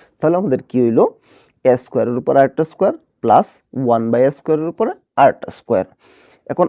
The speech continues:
আমরা ব্র্যাকেটের ভিতরে সবটাকে এ ধরলাম, ওয়ান by এ স্কয়ার, এই সবটাকে বি ধরলাম। তাহলে আমাদের এ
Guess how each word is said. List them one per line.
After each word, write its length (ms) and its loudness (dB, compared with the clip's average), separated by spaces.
আমরা 240 2
ব্র্যাকেটের 440 -2
ভিতরে 320 -4
সবটাকে 420 -8
এ 100 2
ধরলাম, 300 2
ওয়ান 160 -2
by 120 -4
এ 80 0
স্কয়ার, 240 -2
এই 140 -6
সবটাকে 340 -8
বি 160 2
ধরলাম। 260 -2
তাহলে 260 0
আমাদের 200 -2
এ 20 2